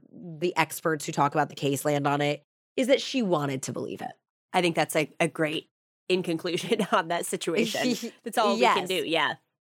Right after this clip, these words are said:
Speaker 1: It's, she wanted to believe it. She thought it was thrilling. She thought it was exciting. And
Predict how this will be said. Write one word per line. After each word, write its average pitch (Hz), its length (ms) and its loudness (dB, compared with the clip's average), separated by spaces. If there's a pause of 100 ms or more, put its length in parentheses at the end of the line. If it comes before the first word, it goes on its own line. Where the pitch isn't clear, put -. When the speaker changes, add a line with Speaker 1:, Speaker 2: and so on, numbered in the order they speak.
(160)
Speaker 1:
It's, 233 280 4
she 254 180 -4
wanted 214 340 4
to 247 80 -6
believe 220 240 0
it. 233 200 2
She - 140 -6
thought 175 200 6
it 127 60 0
was 170 120 -6
thrilling. 165 460 2
She 196 120 -6
thought 165 160 2
it 151 60 -2
was 156 120 -4
exciting. 160 680 0 (400)
And 180 720 2